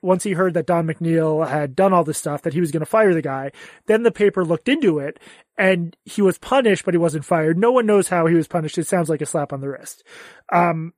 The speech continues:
that's sort of, that's sort of what originally happened. Then, years later, a couple years later, this Daily Beast story comes out. Um,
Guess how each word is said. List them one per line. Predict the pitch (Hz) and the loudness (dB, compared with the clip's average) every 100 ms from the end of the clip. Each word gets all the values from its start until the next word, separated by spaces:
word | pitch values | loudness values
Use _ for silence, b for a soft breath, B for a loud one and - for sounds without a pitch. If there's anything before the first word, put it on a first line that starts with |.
| _ _ _ _ | _ _ _ _
that's | - 285 - | 2 2 2
sort | 285 240 | 2 2
of, | 196 - - | 0 -4 -2
that's | 220 - | -2 0
sort | 240 214 | 0 2
of | 196 156 165 | 0 -2 -2
what | 185 185 | 0 0
originally | 190 175 156 175 208 165 190 180 | -2 -2 -2 0 0 0 -2 0
happened. | 131 170 139 - _ - _ | 0 -2 -4 -12 _ -20 _
Then, | 180 269 226 175 160 b b b b b _ _ _ | 0 2 2 0 -4 b b b b b _ _ _
years | - 170 190 160 | -8 0 0 2
later, | 175 214 180 | 2 2 2
a | 160 | 0
couple | 208 196 | 0 0
years | 160 | -2
later, | 147 143 143 175 b b _ | -4 -6 -4 -6 b b _
this | - 175 170 - | 0 0 0 0
Daily | 185 175 | 2 2
Beast | 160 220 240 | 0 -2 -2
story | - 170 147 | -2 -2 -2
comes | - 135 117 | -8 -12 -14
out. | 113 - _ B B B - | -16 -18 _ B B B -2
Um, | 180 175 165 156 156 | 2 2 0 -4 -8